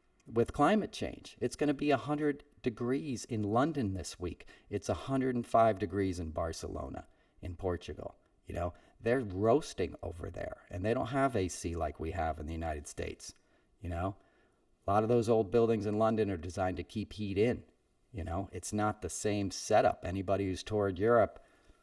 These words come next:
you know, in the summer knows that. You don't wanna be in Paris when it's a hundred and five degrees, right? So it's dangerous,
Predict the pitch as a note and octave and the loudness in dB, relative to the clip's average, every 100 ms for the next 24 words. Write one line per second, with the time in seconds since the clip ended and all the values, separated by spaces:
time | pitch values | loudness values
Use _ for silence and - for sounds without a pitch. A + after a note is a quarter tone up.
0 | _ - F#2 F2+ F2 E2+ - B2 B2 E2 | _ -8 -4 -4 -4 -2 4 6 6 2
1 | G2+ D#3 A#2 - - _ - F#2+ A#2+ B2+ | 0 0 -2 -6 -8 _ -8 -4 0 2
2 | C3+ G#2 G2 E2 - - E2 D#2+ - F2 | 2 0 -2 -4 -6 -4 -4 -4 -8 -6
3 | D#2 D#2+ F2 F#2 D#2+ D#2 - D#2 D2+ D#2+ | -6 -6 -6 -4 -6 -8 -6 -6 -6 -10
4 | D#2+ - - - _ _ _ F#2 F#2 C#3+ | -12 -12 -12 -16 _ _ _ -2 0 0
5 | - _ _ _ _ _ _ - A#2+ A#2+ | -2 _ _ _ _ _ _ 2 4 4
6 | - - G2+ C#3 C#3 G2 C#2+ - - | -2 -6 0 2 2 -4 -6 -10 -14